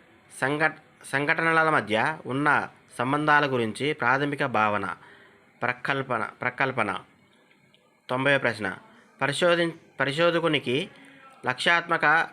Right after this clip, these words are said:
పరిశీలన, వ్యాఖ్యానాత్మక సమర్థతను పెంపొందించేది ప్రకల్పన.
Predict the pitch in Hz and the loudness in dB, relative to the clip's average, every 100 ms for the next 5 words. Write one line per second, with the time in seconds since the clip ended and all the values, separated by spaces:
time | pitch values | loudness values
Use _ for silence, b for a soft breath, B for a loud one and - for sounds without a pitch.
0 | - 135 156 151 143 143 156 B B B | -4 -2 2 2 4 2 0 B B B
1 | B _ _ - _ _ - 117 139 139 | B _ _ -20 _ _ -4 0 0 4
2 | 165 165 156 160 151 156 160 156 - - | 4 4 2 0 0 2 2 -2 -14 -12
3 | - 127 135 139 139 135 170 - - - | -4 -2 0 0 0 -2 -4 -10 -20 -8
4 | - 127 139 131 127 117 110 95 87 - | -4 0 0 0 -2 0 0 0 -8 -16
5 | - - - - 120 - 139 131 123 104 | -20 -20 -20 -6 -6 0 0 2 0 0
6 | 92 | -2